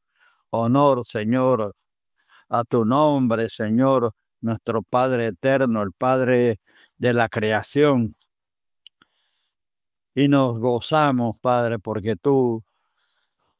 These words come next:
hiciste una promesa, Señor, de tener un redentor, un Mesías, un interve-, un, alguien que iba a intervenir por nuestra salvación,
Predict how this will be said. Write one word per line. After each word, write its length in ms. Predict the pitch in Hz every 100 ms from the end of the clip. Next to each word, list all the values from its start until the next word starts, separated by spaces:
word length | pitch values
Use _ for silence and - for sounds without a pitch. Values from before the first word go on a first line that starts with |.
| _ _ _
hiciste 380 | - 131 190 -
una 220 | 175 156 139
promesa, 680 | 131 135 143 143 110 110
Señor, 560 | 95 107 104 107 92 87 _ _ _ _ _ _ _ _ _ _ _ _ _ _ _ _
de 140 | 117
tener 340 | 104 127 147
un 140 | 156 147
redentor, 640 | 135 135 123 113 147 135
un 160 | 135 139
Mesías, 500 | 135 113 143 139 123
un 160 | 135
interve-, 920 | 143 143 117 131 123 117 117 117 104 104 _ _ _
un, 260 | 113 135 - _
alguien 420 | 131 151 151 147
que 140 | -
iba 140 | 143 147
a 40 |
intervenir 720 | 143 131 120 117 127 170 156
por 260 | 120 127 113
nuestra 360 | 117 117 110 107
salvación, 840 | 110 107 104 101 143 120 98